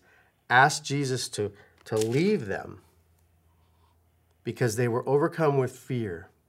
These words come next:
So he got into the boat and left. They were afraid of Jesus. The people of town were afraid of Jesus, which is so crazy. They weren't afraid of the demon-possessed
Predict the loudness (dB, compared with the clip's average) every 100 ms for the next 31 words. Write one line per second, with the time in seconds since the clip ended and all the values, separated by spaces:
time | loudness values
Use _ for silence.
0 | _ _ _ _ _ _ _ _ -14 -8
1 | -6 -2 0 2 0 -2 -4 -4 -8 -10
2 | -14 _ _ _ _ _ _ -10 -8 -8
3 | -12 -16 -20 _ _ _ _ _ _ _
4 | _ -20 -20 -20 -20 -20 -20 -20 -20 -20
5 | -20 -20 -20 _ _ _ _ -20 -20 -20
6 | -20 -20 -20 -20 -20 -20 -2 6 6 6
7 | 6 6 6 2 -2 -2 -8 -14 -12 -10
8 | 0 2 4 2 4 4 4 2 0 0
9 | 0 -4 -6 -8 -10 -8 -4 2 2 2
10 | 2 2 0 -6 -16 _ _ _ _ _
11 | _ _ _ _ _ _ _ _ _ _
12 | _ 6 8 10 10 8 8 8 6 2
13 | 0 -4 0 6 8 10 8 4 0 4
14 | 6 8 6 -2 -12